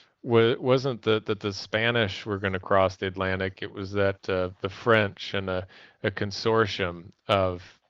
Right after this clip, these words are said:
of monarchical powers led b-, led by the French would. That, that's, that's the f-, the first point. The second point, your question was, um, you know, could the United States really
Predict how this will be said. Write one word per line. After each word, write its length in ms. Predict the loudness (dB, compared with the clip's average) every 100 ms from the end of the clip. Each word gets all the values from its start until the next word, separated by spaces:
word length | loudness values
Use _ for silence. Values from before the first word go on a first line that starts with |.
| _
of 380 | 2 2 0 -4 -6
monarchical 680 | -2 2 0 0 -8 -10
powers 680 | -4 0 2 2 -2 -6 -8
led 320 | 0 2 2 0
b-, 80 | -4
led 240 | 2 2
by 160 | 2 0
the 100 | 0
French 480 | -4 -4 -4 -8 -12
would. 280 | -12 -6 -2
That, 220 | -2 -4 -20 -20 -20 -2
that's, 180 | 0 2
that's 280 | 4 4 4
the 100 | -4
f-, 140 | -6
the 220 | 0 2 2
first 400 | 2 0 0 -2
point. 260 | -2 -2 -6 -14 -4
The 100 | 6
second 380 | 10 12 10
point, 260 | 6 4 6
your 140 | 2
question 600 | 4 10 10 10 6 2 4
was, 420 | 4 4 2 -6 _ -20 -18 -18 _
um, 400 | 4 4 4 -2 -4
you 120 | 0
know, 120 | 0 0
could 320 | 4 4 2 -18 -20 _
the 140 | -4 2
United 400 | 4 6 4 2
States 420 | 4 4 4 -2
really 360 | 0 0 0